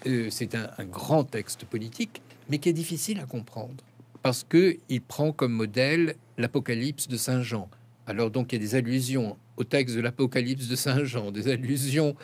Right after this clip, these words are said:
euh, au, au, à l'attentat. Et donc, un lecteur qui n'est pas complètement préparé va avoir d'é-, d'énormes difficultés à le comprendre. Et donc, mais il,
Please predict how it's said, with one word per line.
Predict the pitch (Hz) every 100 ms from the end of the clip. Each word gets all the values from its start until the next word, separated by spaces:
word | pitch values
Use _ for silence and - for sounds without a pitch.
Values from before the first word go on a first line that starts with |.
| 165 151 -
euh, | 135 135 - 139
au, | 135 131 151
au, | 139 131 131 - -
à | 143
l'attentat. | 143 147 160 151 - 135 107 98 - -
Et | 120
donc, | 151 160
un | 147
lecteur | 151 151 196 156 131
qui |
n'est | 127 113
pas | 165
complètement | 156 170 - 135 131 139
préparé | 131 - 135 117 120 185
va | 123 -
avoir | 98 127 117 110 123
d'é-, | 156 139
d'énormes | 135 160 160
difficultés | 127 - 131 120 170
à | 160
le | 120
comprendre. | 131 127 - 123 120 123 _ _ - - - -
Et | 135
donc, | 185 185 160 -
mais | 147 185 190 - _ 170
il, | 175 170